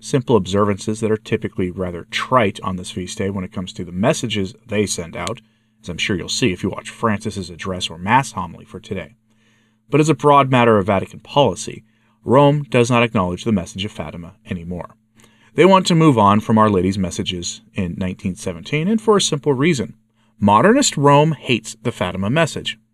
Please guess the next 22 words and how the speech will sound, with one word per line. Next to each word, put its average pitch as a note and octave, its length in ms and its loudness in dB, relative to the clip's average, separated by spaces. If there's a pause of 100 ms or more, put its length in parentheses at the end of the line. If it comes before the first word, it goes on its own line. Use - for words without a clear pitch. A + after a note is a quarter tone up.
(180)
They've A2 200 2
made F#2+ 180 2
that F#2 160 0
abundantly A2+ 640 -2
clear E2+ 400 -8
in F#2+ 80 -4
a A2 40 -2
story A#2 300 2
that B2 140 -2
came G#2 240 0
out G2+ 100 0
of G2+ 140 -2
Rome F2+ 220 -4
that B2+ 120 -2
almost G2 380 -2
no D#2+ 120 -14
one F#2 220 -8
saw E2+ 260 -6
a - 100 -6
few F2+ 180 -14
days D3 240 2
ago. F#2+ 280 -4